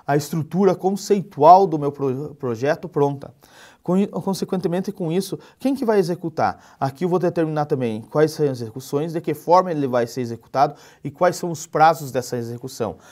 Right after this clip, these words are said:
Nós temos que lembrar que o projeto, ele não é contínuo, ele não é um,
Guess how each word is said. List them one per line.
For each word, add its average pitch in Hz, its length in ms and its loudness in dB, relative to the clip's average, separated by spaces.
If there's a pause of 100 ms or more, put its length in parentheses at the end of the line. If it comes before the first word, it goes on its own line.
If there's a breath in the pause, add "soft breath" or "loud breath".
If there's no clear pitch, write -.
(140)
Nós 117 160 -4
temos 196 240 2
que - 80 -4
lembrar 139 480 4
que - 100 -16
o 151 40 -12
projeto, 135 760 0
ele 139 220 0
não 131 180 -2
é 143 120 -4 (160)
contínuo, 170 580 -6 (300 loud breath)
ele 127 160 -2
não 143 200 0
é 170 260 4 (600 soft breath)
um, 151 500 -4